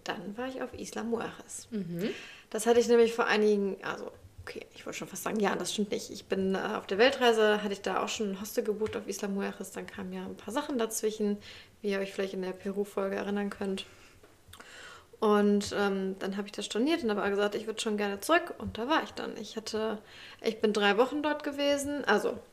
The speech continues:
Speaker 1: insgesamt in Mexiko bin ich drei Wochen gewesen. Die erste davon hatte ich Urlaub. Da war ich dann komplett auf Isla Mujeres. Da war dann jeden Morgen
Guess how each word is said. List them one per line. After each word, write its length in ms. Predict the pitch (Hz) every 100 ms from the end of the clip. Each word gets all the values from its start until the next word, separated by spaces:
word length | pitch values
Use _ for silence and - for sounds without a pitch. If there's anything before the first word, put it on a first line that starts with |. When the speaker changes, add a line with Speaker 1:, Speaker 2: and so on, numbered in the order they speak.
| -
Speaker 1:
insgesamt 400 | 208 202 196 196
in 80 | 202
Mexiko 400 | 220 220 226 240
bin 100 | 202
ich 100 | 190
drei 240 | - 190
Wochen 240 | 220 262 294
gewesen. 500 | 277 277 277 277 294 - - - _
Die 60 | 214
erste 280 | 160 208 214
davon 300 | 196 196 196
hatte 200 | 190 -
ich 240 | - - -
Urlaub. 420 | 247 277 277 285 - -
Da 140 | 208
war 140 | 190
ich 80 | 190
dann 280 | 190 170 -
komplett 480 | - 220 - - -
auf 160 | - - -
Isla 240 | - 208 208
Mujeres. 640 | 190 233 277 311 311 311 - _ - - - - - - -
Da 140 | 208 196
war 80 | 190
dann 180 | 185
jeden 280 | 185 190 185
Morgen 380 | 180 180 185 190